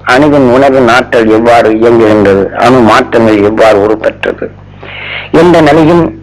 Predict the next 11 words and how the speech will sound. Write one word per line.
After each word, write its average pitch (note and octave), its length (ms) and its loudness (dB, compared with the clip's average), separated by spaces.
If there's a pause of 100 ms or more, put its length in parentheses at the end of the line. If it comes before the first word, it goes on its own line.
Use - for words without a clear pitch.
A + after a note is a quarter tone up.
(500)
இந்த E3+ 220 2
மனித E3+ 340 2
சரீரம் E3+ 460 0
இங்கு E3 220 2
இருந்தாலும் E3 600 2
குருநாதர் D3+ 500 0
காட்டிய C#3 360 0
அருளின் D3 400 2
வித்து C3 400 -2
விண்ணின் D3 460 2
விதி. A#2 380 2